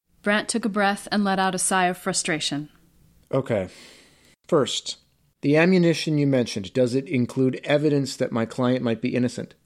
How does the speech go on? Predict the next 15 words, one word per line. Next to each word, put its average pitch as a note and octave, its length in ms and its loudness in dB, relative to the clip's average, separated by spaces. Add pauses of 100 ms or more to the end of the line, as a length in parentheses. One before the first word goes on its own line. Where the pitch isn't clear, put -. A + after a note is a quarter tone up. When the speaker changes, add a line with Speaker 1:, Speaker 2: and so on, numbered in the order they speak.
(440)
Speaker 1:
Vanessa A3 420 2
thought A#3 260 2
for G#3 160 -4
a F#3+ 60 0
moment F#3 480 0
while F#3+ 140 0
maintaining F#3+ 520 0
eye F#3 180 0
contact, F3 760 -4 (640)
then G3 180 0
said, F#3 400 -2 (840)
"No." F#3 280 0 (720)
Speaker 2:
"All C3 100 -2
right, G#2+ 180 -2
then. C#3+ 260 -4